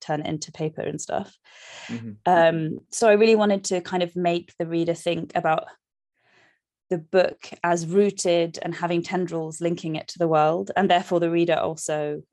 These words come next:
Speaker 1: and therefore it's not something that you can just pick up and put down. It's something that, like, lives with you in the
Speaker 2: Mm.
Speaker 1: world, associ-,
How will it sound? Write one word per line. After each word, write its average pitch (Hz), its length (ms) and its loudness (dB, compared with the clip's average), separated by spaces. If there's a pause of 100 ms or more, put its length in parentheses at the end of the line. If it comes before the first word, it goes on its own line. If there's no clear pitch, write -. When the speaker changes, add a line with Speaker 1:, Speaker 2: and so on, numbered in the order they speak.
Speaker 1:
and 175 160 -2
therefore 160 480 0
it's - 140 -6
not 180 160 -2
something 160 460 -6
that 156 160 -6
you 160 180 -6
can 175 180 -2
just - 320 -10
pick 185 160 -6
up 170 140 -6
and - 80 -10
put - 160 -6
down. 160 260 0
It's - 100 -4
something 165 260 -2
that, 160 120 0
like, - 260 -4
lives 156 300 -4
with 151 160 -6
you 147 380 -4 (400)
in 165 160 0
the 151 80 0
Speaker 2:
Mm. - 20 -4
Speaker 1:
world, 143 420 -2
associ-, - 440 -8